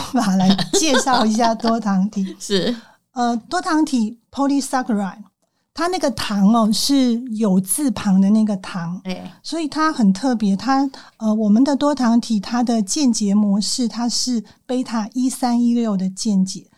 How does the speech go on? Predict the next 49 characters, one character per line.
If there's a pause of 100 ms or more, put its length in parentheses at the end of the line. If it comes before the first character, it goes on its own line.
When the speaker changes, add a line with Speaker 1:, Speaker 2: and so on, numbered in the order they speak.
(280)
Speaker 1:
所
以
这
种
糖
人
体 (360)
几
乎
不
会
分
解
吸
收。 (220)
Speaker 2:
嗯。
Speaker 1:
对， (200)
那
但
是
它
有
什
么
重
要
的
功
能？ (520)
你
可
以
把
它
想
象
成
多
糖
体
像
一
把
钥
匙。 (260)
Speaker 2:
嗯。 (480)
Speaker 1:
那， (100)
呃，
你